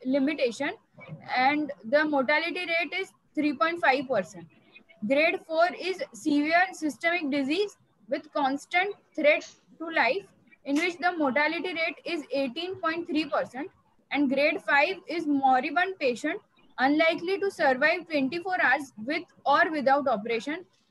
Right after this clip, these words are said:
and the mortality rate for this, uh, grade is ninety-three point three percent.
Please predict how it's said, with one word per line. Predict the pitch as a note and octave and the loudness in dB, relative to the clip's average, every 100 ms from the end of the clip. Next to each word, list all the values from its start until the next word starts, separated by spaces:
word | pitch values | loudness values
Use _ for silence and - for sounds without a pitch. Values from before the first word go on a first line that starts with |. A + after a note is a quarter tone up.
| - | -6
and | C4+ | 0
the | |
mortality | D#4+ D4+ C4 D4+ E4+ D#4+ | 2 2 2 2 0 -4
rate | F4+ E4 F4 - _ | -4 -2 -4 -8 _
for | - D4+ D#4 | -6 -2 0
this, | C4+ F4+ F#4 - _ | -2 -4 -8 -20 _
uh, | - B3 B3+ C4 A#3 | -6 -2 0 -2 -2
grade | C4 D4 D#4 B3+ | 2 4 2 -2
is | D4+ D4+ | -4 -2
ninety-three | C#4+ B3 C4 D#4 F4 D4+ D4+ | 0 0 -2 -4 -8 -4 -4
point | D4+ D#4 D4+ | -4 -4 -4
three | C4+ D4 | -4 -6
percent. | A#3+ F#3 F3+ | -6 -8 -10